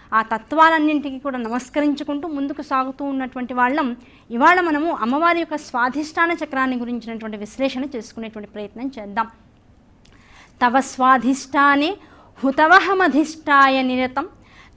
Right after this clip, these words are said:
తమీడే సంవర్తం జనని మహతీం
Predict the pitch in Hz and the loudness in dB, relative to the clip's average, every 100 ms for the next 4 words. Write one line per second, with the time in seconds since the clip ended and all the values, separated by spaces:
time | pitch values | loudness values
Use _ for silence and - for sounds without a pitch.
0 | 262 269 320 330 302 302 285 285 269 262 | 4 6 6 6 6 6 6 4 2 2
1 | 254 262 - 277 359 - - - 220 208 | 2 0 -2 -4 -4 -8 -20 -14 -8 -2
2 | 247 262 294 302 254 302 302 359 | 0 4 6 6 6 2 0 -4